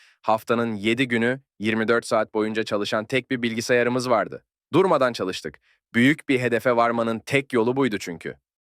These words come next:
Basit bir hesap yapalım. Rakipleriniz elli saat çalışıyorken,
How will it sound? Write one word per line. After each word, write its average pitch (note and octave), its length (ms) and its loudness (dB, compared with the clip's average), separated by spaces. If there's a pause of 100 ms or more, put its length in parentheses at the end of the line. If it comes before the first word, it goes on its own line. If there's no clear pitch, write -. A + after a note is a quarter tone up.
(200)
Basit C#3 320 -2
bir G2+ 100 0
hesap E2+ 360 -6
yapalım. B1+ 380 -12 (320)
Rakipleriniz A#2+ 680 -2
elli A2+ 220 0
saat D#2+ 280 -2
çalışıyorken, C#2+ 840 -8